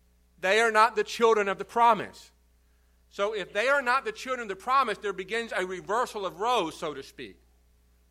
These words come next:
as it relates to this quote from Malachi one and two through three.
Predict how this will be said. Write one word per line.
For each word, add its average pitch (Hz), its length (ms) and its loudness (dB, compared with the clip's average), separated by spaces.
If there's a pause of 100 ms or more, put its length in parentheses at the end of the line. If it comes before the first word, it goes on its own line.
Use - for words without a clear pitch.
as 180 160 -2
it - 20 -4
relates 185 360 -4
to 190 60 -8
this 160 160 -16
quote 196 280 -6
from 170 100 -12
Malachi 165 500 -2
one 160 300 -8
and 147 120 -16
two 156 200 -12
through 143 160 -18
three. 214 320 -10